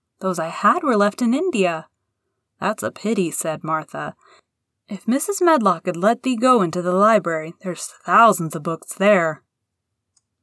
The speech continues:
Mary did not ask where the library was because she was suddenly inspired by a new idea.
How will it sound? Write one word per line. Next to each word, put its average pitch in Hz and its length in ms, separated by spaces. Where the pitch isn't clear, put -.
Mary 185 320
did 175 160
not 180 220
ask 190 340
where 180 100
the 170 120
library 170 580
was 165 400
because 233 220
she 285 160
was 269 180
suddenly 349 380
inspired 254 640
by 190 80
a 208 120
new 226 280
idea. 160 520